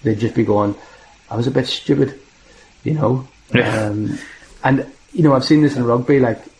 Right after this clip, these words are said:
Speaker 1: commentators saying, "He broke his arm and then went into the tackle." Okay, great. Could have broke his arm, went into the tackle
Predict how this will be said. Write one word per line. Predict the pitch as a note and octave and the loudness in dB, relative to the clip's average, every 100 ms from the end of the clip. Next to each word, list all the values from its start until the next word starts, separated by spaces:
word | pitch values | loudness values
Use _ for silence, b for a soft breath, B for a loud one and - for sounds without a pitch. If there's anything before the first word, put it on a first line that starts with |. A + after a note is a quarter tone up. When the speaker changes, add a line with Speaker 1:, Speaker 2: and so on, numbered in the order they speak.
| _ _ _ - _ | _ _ _ -20 _
Speaker 1:
commentators | - A#2+ A#2+ C3+ B2 A#2+ | -2 0 2 0 0 0
saying, | A#2+ A2 G#2+ - | 0 -2 -2 -4
"He | B2 | 0
broke | C3 B2+ | 0 2
his | A#2 | 0
arm | A2 A#2 B2 | 2 2 2
and | A#2 | 2
then | A2+ | 0
went | A2+ A2 | -2 -2
into | A2 A2+ | -4 -4
the | G#2+ | -4
tackle." | A#2 A#2+ D#3 C#3 - | -2 -2 0 -2 -4
Okay, | C3+ B2 - _ _ - | -2 -2 -4 _ _ -2
great. | C3 B2+ - b b _ | 0 0 -2 b b _
Could | - D3+ | 0 4
have | D#3+ | 4
broke | - C#3 B2+ | 4 2 2
his | B2 | 0
arm, | A#2 A2+ C#3 C#3+ - _ | 0 2 0 -2 -10 _
went | A#2+ C3 C3+ | 0 2 4
into | C3 A#2+ | 2 2
the | A#2 | -2
tackle | A2+ A#2 A2 C3 B2 | -2 -4 -2 -2 -2